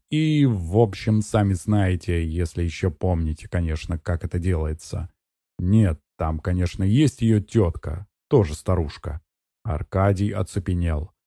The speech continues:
"Господи, Женька, что ты делаешь? Ну, сейчас начнётся".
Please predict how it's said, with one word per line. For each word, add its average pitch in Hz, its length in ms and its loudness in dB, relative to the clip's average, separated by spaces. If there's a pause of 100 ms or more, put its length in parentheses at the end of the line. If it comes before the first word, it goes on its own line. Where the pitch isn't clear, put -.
"Господи, 85 600 2
Женька, 85 520 0
что - 340 -2
ты - 160 2
делаешь? 90 680 2
Ну, 107 200 4
сейчас 110 580 0
начнётся". 107 840 0